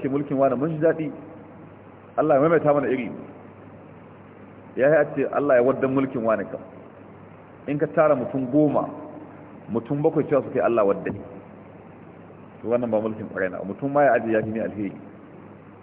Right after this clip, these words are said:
don baka iya ba. Direbancin ka baka iya komi ba. Yace mau'izatun wa'azi. Yace ya radiyan bismi zalimi.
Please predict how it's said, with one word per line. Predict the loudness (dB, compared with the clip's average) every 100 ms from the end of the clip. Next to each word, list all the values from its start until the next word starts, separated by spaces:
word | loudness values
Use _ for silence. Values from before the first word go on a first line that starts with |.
| -6
don | -4 -2
baka | -2 0
iya | 0 0
ba. | -6 -14 -18 -20 -20 -20 -20 -20 -20 -20 -20 -20 -20 -20 -20 -20 -20 -6
Direbancin | 0 0 2 0 -2 -2
ka |
baka | -2 0
iya | -2
komi | 0 0 2
ba. | 2 2 -2 -12 -16 -18 -18 -18 -16 -16 -14 -14 -14 -12 -10 -10 -12 -20 -18 -18 -18 -12 -10 -10 -12 -14 -14 -18 -20 -20 -20 -20 -20 -16 -16 -16 -20 -20 -20 -20 -20 -20 -18 -2
Yace | 0 2 2
mau'izatun | 2 2 2 2 2
wa'azi. | 4 4 4 0 -6 -8 -12 -14 -16 -18 -18 -20 -20 -20 -20 -20 -20 -20 -20 -20 -18 -2
Yace | 0 0 2
ya | 4 6
radiyan | 4 4 4 2 0
bismi | -2 0 -2 4
zalimi. | 6 6 4 -2